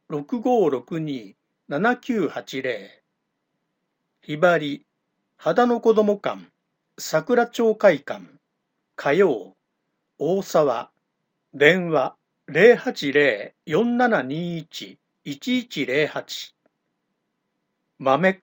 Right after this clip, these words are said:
こ、東公民館、木曜。杉沢、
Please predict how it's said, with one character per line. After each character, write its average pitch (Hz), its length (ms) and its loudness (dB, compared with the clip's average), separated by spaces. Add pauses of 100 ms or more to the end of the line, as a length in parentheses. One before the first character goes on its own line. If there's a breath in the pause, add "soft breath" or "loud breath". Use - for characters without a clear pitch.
(140)
こ、 135 280 2 (400)
東 202 420 0
公 226 240 6
民 196 240 0
館、 98 320 -12 (500)
木 139 380 -2
曜。 147 400 -2 (600)
杉 190 340 -4
沢、 156 500 0